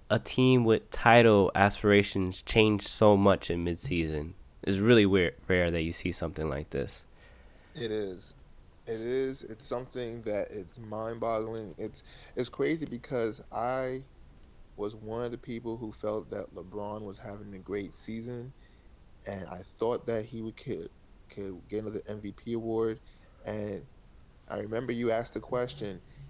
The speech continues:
Speaker 2: "Can a guy whose team is in disarray win an M V P award?" And I said, "Well, f-, yeah, I mean, how bad could a team be?" And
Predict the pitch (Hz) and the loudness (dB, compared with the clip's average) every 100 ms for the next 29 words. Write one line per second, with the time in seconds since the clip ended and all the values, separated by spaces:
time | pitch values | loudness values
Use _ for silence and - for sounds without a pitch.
0 | - - 127 131 131 101 98 107 110 110 | -16 -8 -6 -6 -6 -8 -10 -6 -4 -2
1 | 110 107 117 - - - 117 110 110 101 | -2 -2 -6 -14 -20 -12 -8 -8 -8 -12
2 | - - 127 117 104 107 107 113 110 117 | -16 -10 -8 -8 -10 -12 -2 -2 0 -6
3 | 110 104 95 87 - - - - - - | -4 -4 -2 -4 -10 -18 -20 -20 -20 -20
4 | - - - - 104 107 104 101 101 101 | -20 -20 -20 -14 -8 -6 -6 -10 -10 -12
5 | - 104 98 98 98 104 127 151 147 156 | -10 -10 -8 -6 -6 -6 -6 -2 -2 0
6 | 156 - - - 254 - - - 143 143 | -2 -4 -10 -8 -4 -2 -4 -6 -10 -10
7 | 151 147 160 - - - - - - - | -10 -12 -16 -20 -20 -20 -20 -20 -20 -20
8 | - - 233 - 196 190 185 151 - 170 | -20 -6 -4 0 0 0 -2 -6 -8 -8
9 | 165 165 180 - - 139 - - - - | -6 -6 -6 -8 -14 -20 -20 -20 -20 -20
10 | - 131 127 123 117 | -6 -2 0 -2 -4